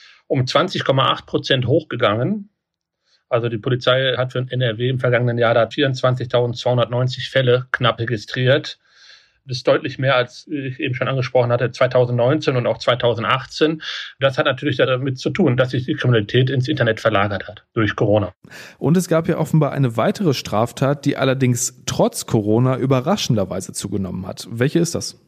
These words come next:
Speaker 1: Ja, und zwar sollte man ja nicht meinen, dass in Zeiten von Corona, wo die Abstandsregelung doch gelten sollte, Taschendiebstähle zunehmen. Aber genau das ist der Fall.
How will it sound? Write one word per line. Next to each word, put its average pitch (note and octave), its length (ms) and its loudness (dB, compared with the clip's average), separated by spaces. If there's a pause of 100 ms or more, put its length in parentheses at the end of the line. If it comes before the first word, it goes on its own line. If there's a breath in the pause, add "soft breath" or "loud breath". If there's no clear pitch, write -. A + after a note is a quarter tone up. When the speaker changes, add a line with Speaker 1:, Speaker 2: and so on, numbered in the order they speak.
(100)
Speaker 1:
Ja, F3+ 320 2
und D#3 140 -6
zwar E3 460 2
sollte E3 200 4
man D#3 160 -2
ja D3+ 80 -4
nicht F3 220 -8
meinen, D#3+ 580 -2
dass C#3+ 160 -4
in C#3+ 140 -12
Zeiten D3+ 280 -2
von C3+ 300 -8
Corona, C#3+ 460 0
wo C3+ 60 0
die C3 120 -2
Abstandsregelung C3 1120 -4 (460 loud breath)
doch C3 160 2
gelten D3 360 2
sollte, C#3 480 0
Taschendiebstähle B2 720 -4
zunehmen. A2 420 -8
Aber A#2 140 -2
genau C3 260 0
das C3+ 200 0
ist C3 120 -12
der A#2+ 120 0
Fall. A#2+ 440 0